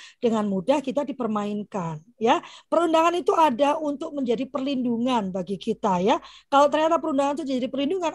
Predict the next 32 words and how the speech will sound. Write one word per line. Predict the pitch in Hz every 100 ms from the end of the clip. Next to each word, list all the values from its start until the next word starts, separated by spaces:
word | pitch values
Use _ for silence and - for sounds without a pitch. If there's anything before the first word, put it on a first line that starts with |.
| 277
ayo | 285
sama-sama | 262 247 226 220 180 208
kita | - 269 277
advokasi, | 294 285 311 311 - 330 277 - -
gitu | 294
ya, | 330
Pak | 311 311
Mutakin, | 311 311 269 359 339
ya. | 294 226 - _
Bukan | 214 196 233 262
dilanggar, | 269 302 294 294 311 320 320 320 311 294 285
begitu | 233 240 269
ya. | 294 381 - - _
Ya, | 294 285 277 _ _ -
eh, | 302 302 311 311
terima | 302 349 359
kasih | 359 349 359
banyak | 320 330 370 440 -
atas | 294 311 302
pagi | - 294 226 302
yang | 285
luar | 277 269
biasa | 233 233 247
ini. | 240 240 302 466 - _ _
Ya, | 247 320
kita | 320 302
akan | 285 285 269
fo-, | 285 277
fo-, | - 294
ber-, | 247
foto | - 294 285 294
bersama. | 254 - 247 247 330